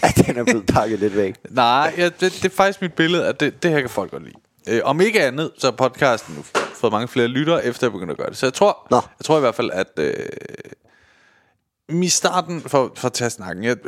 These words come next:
Speaker 2: jeg tror altså, jeg har fortalt det mange gange her, men nu tager vi en lynhurtig så. Øh, der tænker jeg jo bare meget, et afsnit må ikke vare mere end tredive minutter.
Speaker 1: Nej.
Speaker 2: Øh, og der skal være mange af de der historier, eller der skal i hvert fald være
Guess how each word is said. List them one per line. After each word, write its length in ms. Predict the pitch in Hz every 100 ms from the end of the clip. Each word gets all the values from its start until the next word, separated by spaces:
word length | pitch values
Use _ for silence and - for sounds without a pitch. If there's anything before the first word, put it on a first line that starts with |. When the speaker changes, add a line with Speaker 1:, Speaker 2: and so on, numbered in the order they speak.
| -
Speaker 2:
jeg 120 | -
tror 200 | - 135
altså, 200 | 127 120
jeg 80 | 110
har 60 | 104
fortalt 240 | - 104
det 80 | 90
mange 160 | 87 78
gange 160 | 104
her, 80 | 57
men 140 | 76
nu 80 | 147
tager 180 | 151 139
vi 40 |
en 100 | 131
lynhurtig 500 | 135 156 143 113 87
så. 140 | - 90 _ - - _ _ -
Øh, 400 | 98 92 87 92
der 80 | 123
tænker 340 | - 135 131
jeg 40 | 131
jo 40 |
bare 160 | 107 107
meget, 360 | 92 104 98
et 60 | 107
afsnit 340 | 113 123 - 117
må 100 | 113
ikke 120 | 110
vare 160 | 101
mere 100 | 101 95
end 60 |
tredive 280 | 98 117 139
minutter. 280 | 156 139 139 139 _ _ -
Speaker 1:
Nej. 140 | - 101
Speaker 2:
Øh, 340 | 98 95 92 -
og 160 | 104
der 60 | 110
skal 180 | - 113
være 80 |
mange 220 | 104 107 113
af 60 |
de 120 | 113
der 120 | 80 101
historier, 420 | 90 - 82 69
eller 160 | 85
der 140 | 98 104
skal 180 | - 113
i 20 |
hvert 160 | 110
fald 140 | - 104
være 280 | 90 85